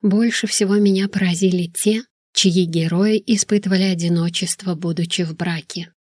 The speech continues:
Даже участвуя в вечеринках, организованных друзьями и родными, они чувствовали внутри себя пустоту. Другие ощущали одиночество, находясь в большой компании людей,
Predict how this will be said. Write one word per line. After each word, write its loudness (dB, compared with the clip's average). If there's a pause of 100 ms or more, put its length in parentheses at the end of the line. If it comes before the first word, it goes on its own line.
(180)
Даже 2
участвуя 2
в -8
вечеринках, 0 (380)
организованных 4
друзьями 4
и 0
родными, 2 (160)
они 4
чувствовали 0
внутри 0
себя -2
пустоту. -6 (520)
Другие 2
ощущали 0
одиночество, 2 (420)
находясь 2
в 0
большой 2
компании 2
людей, -2